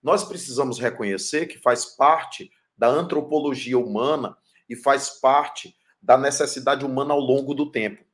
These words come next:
Mas chega um momento de libertação.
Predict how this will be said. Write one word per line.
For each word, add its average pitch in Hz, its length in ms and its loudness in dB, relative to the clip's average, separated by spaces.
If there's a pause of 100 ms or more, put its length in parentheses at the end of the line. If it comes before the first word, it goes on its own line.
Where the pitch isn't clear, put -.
(600)
Mas 139 180 6
chega 202 360 4
um 165 200 2
momento 117 680 -4 (200)
de 131 100 -8
libertação. 143 880 0